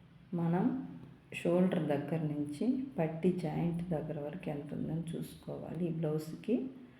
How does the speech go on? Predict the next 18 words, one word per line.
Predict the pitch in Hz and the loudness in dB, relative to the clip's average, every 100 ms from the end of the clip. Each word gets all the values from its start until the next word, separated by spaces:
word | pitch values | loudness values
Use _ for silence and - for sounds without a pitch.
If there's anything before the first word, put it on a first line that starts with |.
| - - | -20 -2
పన్నెండు | 160 175 180 175 160 | 2 6 8 6 4
ముప్పావు | 156 - 160 160 | 0 2 2 4
ఇంచులు | 156 - 151 139 | 2 2 0 0
ఉంది, | 139 143 254 - | -2 -2 -2 0
నేనైతే | 160 156 156 156 240 247 - - - - | 0 0 0 -2 -2 -2 -6 -14 -10 0
పదమూడు | 151 175 170 156 151 | 2 4 4 4 2
ఇంచులు | 147 - 170 | 0 -2 -2
పెడుతున్నానండి. | 143 139 - 143 143 143 143 139 233 - - - - - - - 156 | -2 -2 -4 -6 -4 -6 -6 -4 0 -2 -4 -12 -18 -20 -20 -4 2
పదమూడు | 160 185 180 170 170 | 6 6 6 6 4
ఇంచులు | 170 185 190 - | 2 2 2 2
పెట్టి | 151 - - - 359 - - - - - - 175 | 0 0 0 2 2 0 -8 -16 -20 -20 -6 -2
ఇప్పుడు | 170 170 180 | 0 2 4
ఒక | 160 170 240 262 - - - - - - | 2 0 -2 -2 -10 -18 -20 -20 -20 -6
స్ట్రెయిట్ | - 185 190 190 160 | 6 8 8 6 4
లైన్ | 147 156 151 | 4 4 2
మనం | 143 214 254 240 147 | 2 2 2 2 -2
గీస్-, | 147 147 - - 160 | -4 -6 -10 -8 -4
గీసుకోవాలి. | 151 147 - 135 151 143 | -4 -4 -4 -2 0 2